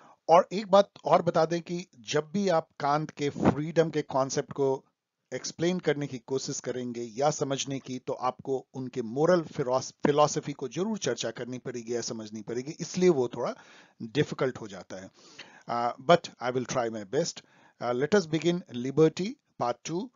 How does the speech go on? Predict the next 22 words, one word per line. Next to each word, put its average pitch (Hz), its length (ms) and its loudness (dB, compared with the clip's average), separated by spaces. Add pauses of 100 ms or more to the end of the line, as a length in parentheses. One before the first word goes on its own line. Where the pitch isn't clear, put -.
(440)
ये 117 180 -4
हिंदी 143 380 -2
में 160 120 0
है, 165 180 0
इसका 127 180 -6
इंग्लिश 120 300 -4
वर्जन 143 300 0
भी 143 120 2
आएगा। 139 360 2 (540)
Freedom 160 360 4 (140)
as 135 200 4
Autonomy, 139 560 -2 (380)
इमैनुअल 135 440 2
कांत, - 520 -12 (260)
and 147 180 2
then 170 240 4
comparing 143 540 2
it - 120 -8
with 151 180 -6 (460)
Mill's 98 400 -10 (360)
Freedom 120 440 -4
as - 20 -20